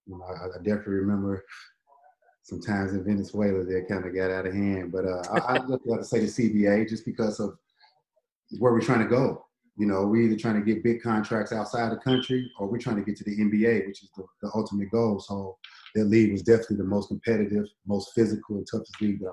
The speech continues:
Speaker 1: played in.
Speaker 2: So was that, it, it sounds like a lot of those teams are now the, the G League teams.
Speaker 1: Mm-hmm. Absolutely.
Speaker 2: So, so did the G League buy out a lot of those teams, or did it just kinda conform into the,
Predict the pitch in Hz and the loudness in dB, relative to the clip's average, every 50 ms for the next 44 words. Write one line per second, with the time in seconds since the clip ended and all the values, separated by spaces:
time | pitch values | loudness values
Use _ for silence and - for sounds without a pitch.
0 | - - 107 98 95 95 - _ _ _ _ - - - - - - 151 143 120 | -10 -8 -8 -6 -8 -8 -12 _ _ _ _ -20 -20 -18 -6 0 2 2 2 2
1 | - _ _ - 143 143 135 160 170 165 - _ _ _ _ _ _ _ _ _ | 0 _ _ 2 2 4 6 6 4 4 2 _ _ _ _ _ _ _ _ _
2 | _ _ _ _ _ _ _ _ - 143 156 - 135 156 143 - 175 226 254 214 | _ _ _ _ _ _ _ _ 2 2 2 4 4 4 4 6 6 4 4 4
3 | 185 147 127 113 113 123 139 147 147 127 127 117 113 - - - 127 143 165 160 | 4 4 4 6 6 6 6 6 6 4 2 2 0 0 -2 -2 0 0 0 0
4 | 135 117 120 113 110 113 117 120 113 107 104 98 95 92 90 101 107 101 95 95 | -2 0 0 0 2 4 4 4 4 2 0 0 0 -2 -4 -4 -4 -4 -4 -6
5 | - - 123 143 190 131 120 98 - - 98 - - - - - - - 110 135 | -6 -2 0 2 2 2 2 0 -2 -6 -12 -14 -14 -16 -18 -12 -6 0 2 2
6 | 147 147 143 - _ - 104 101 - 113 107 110 104 104 143 131 - - _ _ | 2 2 0 -4 _ -8 -8 -6 -2 0 2 2 4 4 4 2 2 -2 _ _
7 | - 147 139 131 123 117 113 117 120 113 131 139 151 147 151 151 139 127 - - | 4 4 4 4 4 0 0 -2 -2 0 0 0 2 4 4 2 2 2 0 2
8 | 110 117 120 120 117 113 123 135 135 131 127 127 131 131 131 127 123 120 - - | 4 6 6 6 6 6 6 4 4 4 4 4 4 2 2 0 -2 -2 -2 -2
9 | 127 127 139 143 151 156 147 - 113 104 101 92 - _ _ - - _ - 123 | -4 -2 -2 -2 -4 -6 -6 -4 -2 -2 -2 -2 -6 _ _ -20 -6 _ 0 2
10 | 120 110 - 131 127 - - - 135 127 117 110 - - 113 - - 127 127 123 | 2 2 0 0 -2 -2 0 0 2 2 2 0 -2 -6 -8 -4 0 0 2 2
11 | 110 110 120 117 139 135 123 123 120 117 | 2 2 0 0 0 -2 -2 -2 -4 -6